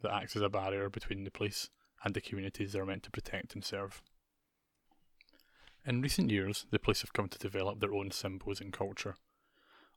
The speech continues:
Online spaces populated by law enforcement portrays an insular and often disturbingly racist culture, as exemplified by a private Facebook group operated by immigration and customs enforcement officers.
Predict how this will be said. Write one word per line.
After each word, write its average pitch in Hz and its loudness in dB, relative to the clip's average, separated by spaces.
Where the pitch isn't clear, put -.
Online 123 6
spaces 104 0
populated - 0
by 95 0
law 98 4
enforcement 101 -2
portrays 98 0
an 98 0
insular 101 2
and 101 0
often 101 -2
disturbingly 98 0
racist 95 0
culture, 95 -2
as - -2
exemplified 95 0
by 98 0
a 92 2
private - -2
Facebook - -8
group - -4
operated 101 2
by 98 0
immigration 98 0
and 98 -4
customs 98 -2
enforcement 98 -6
officers. 98 -4